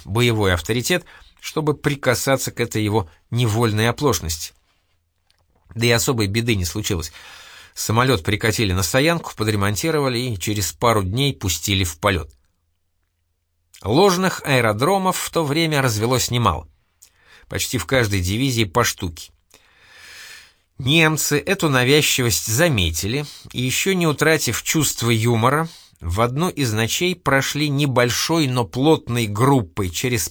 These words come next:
подделку у наших соседей, сбросили на неё деревянную бомбу и сходу по всем правилам бомбёжного искусства разделали боевыми действующий.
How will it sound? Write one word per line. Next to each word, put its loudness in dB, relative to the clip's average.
подделку 0
у -4
наших -4
соседей, -2
сбросили 2
на -2
неё 0
деревянную 2
бомбу 2
и 0
сходу 2
по 2
всем -2
правилам 2
бомбёжного 0
искусства 0
разделали 2
боевыми 2
действующий. -4